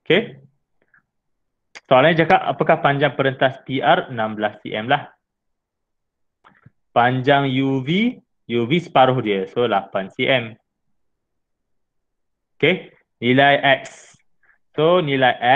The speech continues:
X kalau dia bertembung di pusat, dekat sini sembilan puluh darjah.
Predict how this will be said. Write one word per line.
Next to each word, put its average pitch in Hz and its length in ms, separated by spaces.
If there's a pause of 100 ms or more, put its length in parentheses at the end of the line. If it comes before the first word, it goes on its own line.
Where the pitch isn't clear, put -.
(100)
X - 180
kalau 143 240
dia 135 160
bertembung 123 560
di 110 160
pusat, 113 800 (200)
dekat 120 320
sini 131 280
sembilan 117 280
puluh 113 120
darjah. 127 600